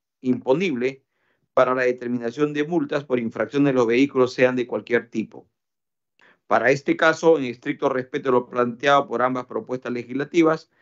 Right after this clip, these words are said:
se ha tomado la remuneración mínima vital para ser una cantidad mínima de dinero que el Estado establece legalmente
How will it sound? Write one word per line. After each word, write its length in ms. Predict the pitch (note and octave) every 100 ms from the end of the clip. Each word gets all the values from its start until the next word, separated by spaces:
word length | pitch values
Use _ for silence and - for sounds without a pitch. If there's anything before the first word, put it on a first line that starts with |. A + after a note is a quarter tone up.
| _ _ _
se 240 | - D#3+
ha 80 | D#3+
tomado 380 | D3+ D#3 D#3+ D3+
la 100 | C3+
remuneración 640 | B2+ A#2+ A2+ A2 C#3 C3
mínima 340 | C#3 C#3 C#3 C#3+
vital 340 | D3 D#3 D#3
para 180 | C3+ A#2
ser 200 | - C3+
una 220 | C#3 C3+
cantidad 440 | B2+ A2+ A#2 B2+
mínima 320 | C3+ C3 B2+ A#2
de 80 |
dinero 420 | A#2 B2 C3+ C#3 C3+
que 120 | A2
el 60 |
Estado 380 | G#2+ - B2 B2
establece 480 | A#2+ A2 A2 A2+ A2+
legalmente 720 | A2+ A#2+ C3 D3 C#3 E3 F3+